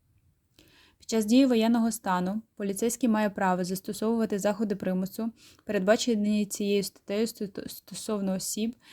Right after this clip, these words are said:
які беруть участь у збройній агресії проти України, без врахування вимог та заборон, передбачених статтею сорок три, частинами четвертою та п'ятою статті сорок п'ять,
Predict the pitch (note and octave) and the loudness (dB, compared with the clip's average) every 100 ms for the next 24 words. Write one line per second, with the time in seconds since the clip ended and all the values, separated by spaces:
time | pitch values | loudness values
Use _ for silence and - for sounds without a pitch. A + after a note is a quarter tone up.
0 | - _ - G#3+ G#3+ G#3+ - - A3+ B3 | -20 _ -4 2 2 2 -2 -6 -4 -6
1 | - F#3+ F3+ G#3 F#3+ F#3+ F3+ G3+ - A#3 | -6 -8 -4 -2 0 0 0 0 0 -6
2 | G3+ G3+ G3+ G3 G3 F#3 E3+ F#3 B3 _ | -6 -4 -4 -4 -2 0 0 -2 -4 _
3 | _ - F#3+ G#3 F#3 F#3 G3 G#3 G3 G3 | _ -8 2 4 4 -2 -6 -4 -2 0
4 | F#3+ F3+ F3+ G#3 - - G3 F#3+ F3+ F3+ | 0 0 0 0 -2 -4 -2 -2 0 0
5 | G3 G#3+ G#3 F#3+ F3 F#3 G3+ F#3 - F#3+ | 0 -2 -2 -2 0 -2 -4 -10 -8 -4
6 | F#3 F3+ - F3+ E3+ - G3 A3+ - - | -2 -2 -4 -6 -6 -6 -4 -4 -8 -20
7 | - - - G3 F#3 F#3 - F3+ F3+ F3+ | -14 -10 -6 -2 -2 -2 -6 -6 -2 -2
8 | - F#3+ F3+ F3+ F#3 G3 A3 - F#3 - | -2 -6 -6 -4 -4 -4 -6 -6 -12 -10
9 | F3 G3 F#3 _ F#3 F#3+ A#3 | -10 -6 -6 _ -4 -2 -2